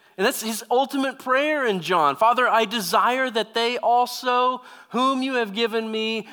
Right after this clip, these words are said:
may be with me where I am, to see my glory that you have given me because you loved me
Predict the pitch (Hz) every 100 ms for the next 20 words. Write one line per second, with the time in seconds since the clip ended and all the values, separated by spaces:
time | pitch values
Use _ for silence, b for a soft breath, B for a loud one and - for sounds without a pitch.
0 | B 185 160 156 233 226 202 202 202 185
1 | 170 165 170 156 139 120 104 - - -
2 | _ b b b b - 147 - 180 170
3 | 156 156 180 185 170 151 151 135 143 175
4 | 180 180 170 160 156 151 b b b -
5 | 117 123 131 160 165 160 156 139 135